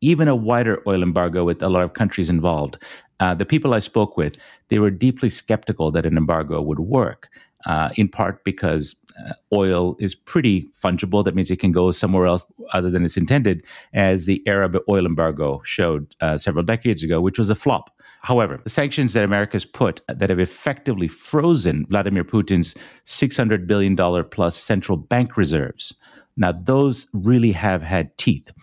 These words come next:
because he hasn't been able to access, uh, those resources. Now suddenly the value of even much smaller amounts of oil sales become much more important to keep the economy running. I think it's those two in tandem that are really going to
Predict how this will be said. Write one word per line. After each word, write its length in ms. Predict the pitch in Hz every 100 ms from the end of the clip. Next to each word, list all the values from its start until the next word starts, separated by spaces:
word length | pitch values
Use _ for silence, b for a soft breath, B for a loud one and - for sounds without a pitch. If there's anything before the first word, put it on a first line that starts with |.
| B B B
because 300 | - - 135
he 140 | 123 117
hasn't 240 | 104 110
been 100 | 98
able 220 | 98 90 85
to 160 | 101 -
access, 640 | 104 - - 80 67 - -
uh, 260 | 85 76
those 240 | 76 82 80
resources. 640 | 80 90 90 - 69 69 - b b -
Now 280 | 101 123
suddenly 640 | 139 - 120 101 85 87 80 _ -
the 80 |
value 580 | 92 76 117 135 123 104
of 120 | 87
even 260 | 101 95 92
much 240 | 92 -
smaller 300 | - 117 127
amounts 340 | 98 90 85 -
of 140 | 80 -
oil 220 | - 110 98
sales 560 | - 92 80 78 - b b -
become 320 | 131 135 113
much 340 | 92 95 -
more 160 | 95 80
important 600 | 80 - 85 - 82 -
to 40 |
keep 360 | - - - -
the 80 | 82
economy 420 | - 85 78 71
running. 400 | 76 76 67 71 b b
I 60 | 101
think 180 | 120 104
it's 120 | -
those 200 | 110 107
two 180 | - 110
in 140 | 90
tandem 600 | - 135 135 107 69 65
that 140 | 82 90
are 60 |
really 280 | 82 92 90
going 240 | 78 80
to 100 | 76